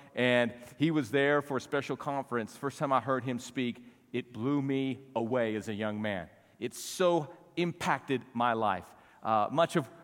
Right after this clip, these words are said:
what I'm doing today and who I am today is because of this one man and the ministry that God has granted him. He has one of the largest churches in, in, uh, Phe-, in the world, uh, there in Phoenix, Arizona,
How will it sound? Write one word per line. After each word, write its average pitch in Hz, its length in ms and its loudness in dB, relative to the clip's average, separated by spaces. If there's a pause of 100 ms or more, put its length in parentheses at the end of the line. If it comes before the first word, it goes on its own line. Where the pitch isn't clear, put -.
what 156 180 6
I'm 165 160 8
doing 170 200 2
today 147 380 4
and 113 100 -2 (120)
who 165 180 0
I 151 120 4
am 151 200 0
today 139 260 2
is 123 180 -6
because 135 340 -2
of 113 140 -6
this 185 220 -2
one 165 240 0
man 147 200 0
and 117 100 -2
the 117 60 -4
ministry 127 680 -4 (280)
that 110 180 -4
God 123 300 2 (160)
has 107 180 -6
granted 110 340 -4
him. 98 60 -10
He 120 60 -2
has 131 100 -2
one 147 120 0
of 123 40 0
the 120 60 0
largest 139 300 2
churches 151 380 -2
in, 120 160 -2 (320)
in, 120 240 0
uh, 110 160 2 (180)
Phe-, 147 160 -2
in 131 100 -4
the 120 80 -4
world, 151 440 2
uh, 113 180 2
there 127 160 0
in 117 60 -2
Phoenix, 147 340 -4
Arizona, 135 640 2